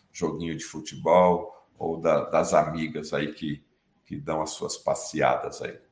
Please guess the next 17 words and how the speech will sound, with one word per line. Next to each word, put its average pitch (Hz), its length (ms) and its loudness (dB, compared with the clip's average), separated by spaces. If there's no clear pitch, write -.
É, 110 680 12
eu 123 180 2
tenho 135 200 4
um 131 40 4
recado, 120 600 2
né, 127 160 -2
pra 98 200 -6
todos 95 540 -6
que, 90 240 -12
que - 160 -12
me 90 120 -2
acompanham. 110 640 -2
O 107 40 -2
meu 101 160 0
canal 92 300 2
está 92 280 0
censurado, 104 920 0